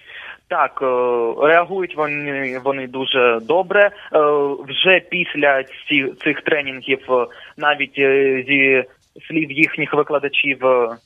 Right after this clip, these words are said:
ми дізнаємося, що так, дійсно, менше сталося, м, якихось випадків, е, е, сварок. Також на прикладі нашого ліцею у нас діє служба медіації.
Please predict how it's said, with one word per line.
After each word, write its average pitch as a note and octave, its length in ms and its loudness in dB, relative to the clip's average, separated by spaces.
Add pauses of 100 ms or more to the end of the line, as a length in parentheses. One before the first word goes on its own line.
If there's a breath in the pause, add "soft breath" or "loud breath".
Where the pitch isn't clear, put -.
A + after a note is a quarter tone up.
(300)
ми C#3 380 -2
дізнаємося, C#3+ 680 0
що B2+ 440 2
так, C#3+ 180 -2 (140)
дійсно, C#3+ 400 -4
менше C#3+ 560 0 (380 soft breath)
сталося, C#3 640 -2
м, B2+ 140 -8 (240)
якихось C3+ 540 -4
випадків, C#3 580 -6
е, B2 220 2
е, A2+ 40 -10 (680)
сварок. D3+ 760 -2 (200)
Також E3 400 0 (200)
на D3+ 100 0
прикладі C#3 800 0
нашого C#3+ 400 0
ліцею C3+ 480 -4 (240 soft breath)
у D3 80 -6
нас D3+ 220 2 (160)
діє C3 440 2 (280)
служба D3 340 -2
медіації. C#3 880 0